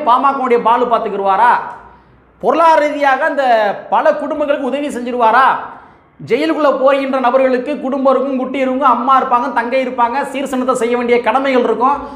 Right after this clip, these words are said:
அது எல்லாத்தையுமே ஒட்டுமொத்தமா இவருடைய பேச்சை கேட்டு உள்ள போகின்ற நபர்கள் எல்லாத்துக்குமே அவர் பார்த்துருவாரா? வாய்ப்பில்லை.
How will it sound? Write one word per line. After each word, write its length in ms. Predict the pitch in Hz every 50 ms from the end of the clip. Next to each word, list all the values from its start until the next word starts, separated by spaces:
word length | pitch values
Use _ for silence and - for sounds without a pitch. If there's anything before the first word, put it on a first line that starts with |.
| - -
அது 160 | - 180 196 208
எல்லாத்தையுமே 680 | 202 220 254 277 294 294 285 277 277 285 277 277 311 302 247 -
ஒட்டுமொத்தமா 640 | 175 185 - - - 269 269 269 277 277 277 285 302 294 - - - - - -
இவருடைய 420 | - 175 196 226 233 226 220 208 -
பேச்சை 320 | 226 262 262 262 254 226
கேட்டு 280 | - 262 262 - 262 220
உள்ள 220 | 226 233 262 294
போகின்ற 340 | 277 277 254 247 247 240 233
நபர்கள் 440 | 240 226 247 254 240 220 196 208 247
எல்லாத்துக்குமே 360 | 269 277 277 277 277 247 269
அவர் 240 | 285 285 269 - 220
பார்த்துருவாரா? 480 | 226 226 226 226 214 202 196 202 226 214 165 - - - - - - - - _ _ _ _ _ _ _ _ _ _
வாய்ப்பில்லை. 440 | - 226 277 - 269 220 190 156